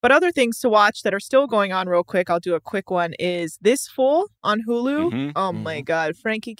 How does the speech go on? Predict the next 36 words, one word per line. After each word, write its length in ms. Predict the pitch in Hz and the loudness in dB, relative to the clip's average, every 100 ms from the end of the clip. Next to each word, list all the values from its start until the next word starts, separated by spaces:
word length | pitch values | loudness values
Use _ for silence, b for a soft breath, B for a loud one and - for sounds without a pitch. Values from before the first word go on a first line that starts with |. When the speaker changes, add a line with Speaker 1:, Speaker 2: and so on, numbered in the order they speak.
| 226 | 2
Speaker 2:
First 160 | 151 | 2
Speaker 1:
Muniz, 40 | 208 | 2
Speaker 2:
season 200 | 123 196 | -2 -4
was 100 | - | -6
Speaker 1:
Chris 120 | 202 | -2
Speaker 2:
great. 60 | 196 | 0
Speaker 1:
Estrada. 420 | 190 185 185 185 _ _ | 2 0 -2 -6 _ _
Don't 180 | 175 165 | -4 -4
miss 240 | 160 160 - | -6 -10 -6
it. 180 | 160 - | -6 -6
It's 140 | 165 | -12
so 180 | - 165 | -4 -4
good. 60 | 175 | 0
Speaker 2:
Michael 260 | 214 - 113 | 0 2 -2
Speaker 1:
Season 180 | 95 | 2
two 60 | 117 | 2
is 100 | 107 | 2
Speaker 2:
Imperioli. 120 | 104 | 2
Speaker 1:
apparently 300 | 110 - 147 | 0 -4 -8
incredible. 760 | 147 156 - 165 156 160 180 247 _ _ _ _ 185 | -16 -16 -4 -4 -4 -4 -4 -4 _ _ _ _ -2
Ahsoka, 680 | 202 - 202 208 269 254 262 | -2 2 2 2 4 4 2
new 200 | 220 202 | -2 0
Disney 360 | 196 196 190 | -2 -4 -8
Plus 560 | - 196 190 202 - - _ | -4 -2 -2 -2 -10 -16 _
Speaker 2:
Star 300 | - - 107 | -8 2 2
Wars. 340 | 131 113 110 117 | 4 0 -2 -4
Speaker 1:
Star 420 | - - 185 190 | -6 2 4 4
Wars 240 | 208 208 | 2 0
show, 480 | - 233 208 226 302 | 0 2 4 4 2
Speaker 2:
Yep. 220 | - _ - | -4 _ 0
Speaker 1:
follows 720 | 180 175 170 165 165 - - _ | 2 4 2 0 -2 -12 -20 _
two 380 | - 185 175 165 - | -2 -2 -2 -6 -8
women 180 | 170 165 | -8 -8
of 80 | - | -8
color. 300 | 160 175 233 | -8 -6 -8
So 320 | - 156 151 | -8 -8 -10